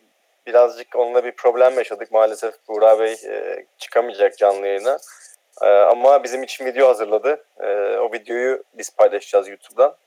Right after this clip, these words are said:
Onu artık izleyen arkadaşlar olursa, e, blockchain'in,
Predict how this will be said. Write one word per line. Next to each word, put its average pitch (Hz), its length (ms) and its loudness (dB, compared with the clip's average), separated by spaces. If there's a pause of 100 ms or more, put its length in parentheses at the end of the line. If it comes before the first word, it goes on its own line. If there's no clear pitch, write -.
(480)
Onu 113 420 -4
artık - 480 -2
izleyen 107 420 0
arkadaşlar 107 600 0
olursa, 113 460 -2 (340)
e, 120 260 -8 (100)
blockchain'in, 127 720 0